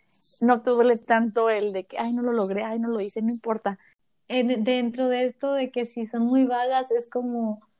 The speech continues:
Speaker 2: como decía, ¿verdad? El, el hecho de salir con la maleta,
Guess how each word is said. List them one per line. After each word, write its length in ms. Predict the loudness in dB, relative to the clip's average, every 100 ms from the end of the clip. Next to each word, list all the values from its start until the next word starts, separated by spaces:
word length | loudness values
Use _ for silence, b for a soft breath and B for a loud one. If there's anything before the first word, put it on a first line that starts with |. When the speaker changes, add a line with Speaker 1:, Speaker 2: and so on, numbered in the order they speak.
| _ _
Speaker 2:
como 220 | -4 -2 0
decía, 460 | 0 0 2 2
¿verdad? 440 | 0 -2 -4 -8 -6
El, 280 | -2 -2 -2
el 140 | 0 2
hecho 260 | 0 2
de 120 | 2 2
salir 260 | -2 -4
con 160 | 0 0
la 80 | 2
maleta, 460 | 2 2 2 -2